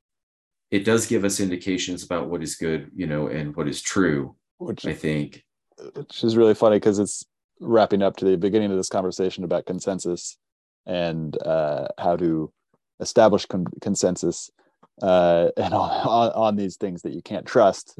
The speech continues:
Speaker 2: uh, or that to minimize the trust part. It's really funny that that
Speaker 1: How, how to signal with accuracy is a real challenge. You know, I mean, that's always what we're kind of trying to achieve during communication.
Speaker 2: Uh.
Speaker 1: And, you know, a, a good example,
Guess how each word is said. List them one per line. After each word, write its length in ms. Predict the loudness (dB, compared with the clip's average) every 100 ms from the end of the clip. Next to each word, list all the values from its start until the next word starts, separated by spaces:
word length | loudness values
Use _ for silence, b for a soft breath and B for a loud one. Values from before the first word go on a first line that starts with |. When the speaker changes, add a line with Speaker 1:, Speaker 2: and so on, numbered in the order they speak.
| -8
Speaker 2:
uh, 260 | -4 -4 -4
or 220 | -2 -2
that 200 | -2 -4 _ _ -8
to 80 | -2
minimize 500 | 0 2 2 0 -2
the 100 | -4
trust 360 | 0 -2 -2
part. 260 | -2 0 -2
It's 220 | -8 -10 -6
really 180 | -8 -4
funny 240 | -4 -4
that 120 | -4
that 160 | -4 -6 -6 0
Speaker 1:
How, 200 | 2 2
how 140 | 4
to 60 | 4
signal 600 | 2 2 4 2 0 -4 _ -4
with 160 | -2
accuracy 800 | 0 0 0 -4 -4 -6 -8 -10 _ -4
is 180 | -4 0
a 80 |
real 160 | 2 2
challenge. 680 | 2 0 0 -2 -6 -12 -8
You 100 | -2
know, 140 | 0 2
I 20 |
mean, 120 | 2
that's 240 | 2 0 0
always 260 | 0 0
what 160 | -2 -6 _ _ -8
we're 160 | -8
kind 200 | -2 -2
of 60 | -2
trying 220 | -4 -4
to 80 | -4
achieve 340 | -4 -4 -4
during 400 | -2 -4 -4 -6 -12
communication. 840 | -6 -4 -2 -4 -4 -4 -8 -8 _ -8
Speaker 2:
Uh. 300 | -6 -4 -6 -12 _ -2
Speaker 1:
And, 460 | 2 4 2 -2 -10 _ _ _ _ _
you 140 | -6 -2
know, 200 | 0 -2
a, 240 | -4 -4
a 60 | -2
good 160 | 0 -2
example, 640 | -2 -4 -4 -6 -8